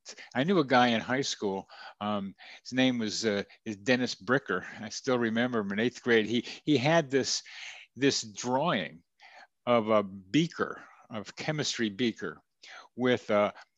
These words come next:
a little pole coming out of it. And in the beaker was nutrients. And out of the p-, top of the pole was a brain.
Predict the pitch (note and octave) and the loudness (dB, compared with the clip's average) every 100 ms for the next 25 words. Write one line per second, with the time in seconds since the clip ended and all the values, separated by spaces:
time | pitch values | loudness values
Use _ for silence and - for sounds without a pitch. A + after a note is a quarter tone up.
0 | - A2 A#2 C3+ A#2+ - - E3 D3+ C3 | -6 -2 0 0 -2 -4 2 2 4 0
1 | - B2 A#2 G2+ G#2 B2+ C#3+ F#2 F2+ F2 | -2 0 0 -2 0 0 0 -2 -6 -2
2 | B2 D#3+ A#2 C#3+ C#3+ A2+ A2 - A#2+ D#3+ | 0 0 2 0 0 0 -2 -2 2 2
3 | - G#2+ F2 - - - - - - - | 2 -2 -6 -8 -8 -8 -8 -16 -18 -18
4 | - B2 A#2 A2 - _ - _ A#2+ D3 | -2 2 2 0 -8 _ -20 _ 2 4
5 | C3+ - - - D3+ C#3+ A#2+ A2+ - B2+ | 2 -2 -8 -2 0 2 0 -4 2 2
6 | A#2+ A2+ G#2 - - - A2 C3 D#3+ A2+ | 2 -2 -4 -6 -6 -2 0 2 2 0
7 | D#2+ | -2